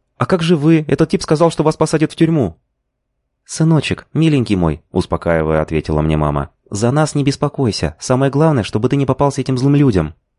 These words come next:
которые неизвестно, что с тобой сделают. В тебе огромная сила. Мы верим с твоим папой, что ты справишься».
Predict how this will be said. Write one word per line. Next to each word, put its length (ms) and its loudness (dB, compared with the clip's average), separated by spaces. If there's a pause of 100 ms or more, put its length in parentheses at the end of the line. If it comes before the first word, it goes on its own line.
(120)
которые 320 0
неизвестно, 460 2
что 160 -2
с 60 -4
тобой 200 0
сделают. 520 0
В 80 -20
тебе 220 0
огромная 380 0
сила. 420 0
Мы 160 2
верим 260 2
с 60 -8
твоим 280 0
папой, 360 0
что 180 -4
ты 80 0
справишься». 640 -2